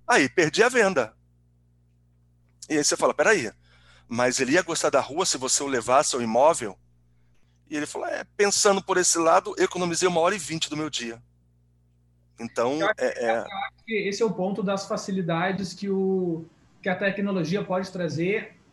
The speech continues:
Speaker 2: combinada com o bom atendimento, que vai ser sempre fundamental.
Speaker 1: O
Speaker 2: Agora
Speaker 1: bom atendimento, ele é cem por cento fundamental, independente da tecnologia que você use.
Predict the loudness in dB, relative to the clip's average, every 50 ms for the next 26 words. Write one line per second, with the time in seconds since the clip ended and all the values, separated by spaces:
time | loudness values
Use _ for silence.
0 | _ _ -4 -2 -2 0 0 0 0 0 0 -2 -2 -2 -2 -4 -4 -4 -2 -2
1 | -2 -2 -2 -2 -4 -2 -2 -2 0 0 0 0 -2 -4 -6 -6 -6 -6 -6 -4
2 | -6 -8 -8 -8 -6 -6 -4 -4 -4 -6 -8 -10 -6 -6 -4 -4 -4 -4 -6 -6
3 | -6 -6 -8 -8 -10 -14 -18 -20 -20 _ _ _ _ _ -12 -8 -4 2 4 6
4 | 6 6 4 2 -2 -4 -6 -6 -6 -2 -2 -2 -2 -2 0 -2 0 0 2 0
5 | 0 0 -2 -4 -6 -6 -4 -2 0 -2 -2 -4 -6 -6 -2 0 0 0 0 -4
6 | -4 -2 -2 -2 -2 -4 -4 -6 -4 -2 -2 -4 -2 -4 -4 -4 -4 -6 -4 -4
7 | -4 -4 -4 -6 -6 -6 -6 -6 -4 -4 -4 -6 -6 -6 -6 -2 -2 -2 -2 -2
8 | -8